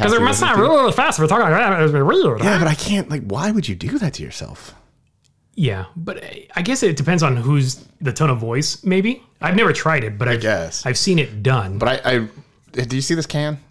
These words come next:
Speaker 1: Haze Whiz.
Speaker 2: Yeah, but it looks like a Cheese Whiz can. So I'm drinking a, a, this is Buzz Marketing, apparently, a Barrel Brothers Haze Whiz Hazy India Pale Ale, seven point one percent A B V.
Speaker 1: Are you getting that from the liquor store on the corner that has the beer cave?
Speaker 2: I did get this at the beer cave. Yeah, yeah, yeah.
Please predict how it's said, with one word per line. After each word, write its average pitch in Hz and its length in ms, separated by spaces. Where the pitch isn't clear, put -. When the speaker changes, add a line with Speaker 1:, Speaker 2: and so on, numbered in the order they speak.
Speaker 1:
Haze 165 540
Whiz. 123 500
Speaker 2:
Yeah, 151 120
but 110 80
it - 20
looks 131 160
like 131 100
a 120 40
Cheese 190 300
Whiz 82 220
can. - 320
So 151 100
I'm 131 100
drinking 139 320
a, - 140
a, - 20
this 123 140
is 92 60
Buzz 87 240
Marketing, 98 400
apparently, 104 360
a 98 40
Barrel 131 340
Brothers 107 600
Haze 143 380
Whiz 104 380
Hazy 120 360
India 104 380
Pale 87 300
Ale, 90 220
seven 110 320
point 101 220
one 98 140
percent 92 320
A 95 100
B 90 160
V. 92 240
Speaker 1:
Are 147 60
you 175 100
getting 254 140
that 254 120
from 196 120
the 175 60
liquor 202 160
store 208 160
on 190 80
the 170 40
corner 202 200
that 180 80
has 156 140
the 143 80
beer 165 200
cave? 240 360
Speaker 2:
I 117 100
did 127 200
get 117 140
this 101 140
at 104 80
the 101 80
beer 90 180
cave. 82 340
Yeah, 123 160
yeah, 120 60
yeah. 104 60